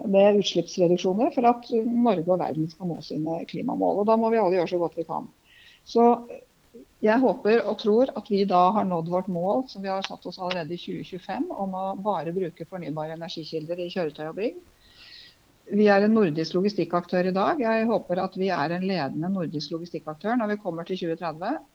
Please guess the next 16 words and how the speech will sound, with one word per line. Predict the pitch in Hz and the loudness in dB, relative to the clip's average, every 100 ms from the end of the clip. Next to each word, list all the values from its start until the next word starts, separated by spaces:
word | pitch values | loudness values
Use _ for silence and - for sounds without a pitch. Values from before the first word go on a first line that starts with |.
| 185 | -6
eh, | 180 180 180 180 180 | -4 -4 -4 -4 -4
at | - 185 | -6 -6
vi | 190 | -2
har | 170 | -2
den | 175 | -2
beste | 180 - 180 | -6 -8 -10
kundeopplevelsen, | 185 147 139 151 147 - 226 339 | -8 -8 -6 -6 -6 -6 -6 -2
og | 254 | 0
at | 208 214 | 2 2
vi | 202 | 4
har | 160 156 | 4 4
en | 185 | 2
bærekraftig | 190 156 - - 156 - 175 | 2 0 -2 -6 -6 -4 -4
forretningsmodell | 170 156 - - 190 208 269 294 | -4 -4 -8 -6 0 2 2 0
som | 208 202 | -2 0
både | 202 151 151 160 175 | 0 0 -2 -2 -2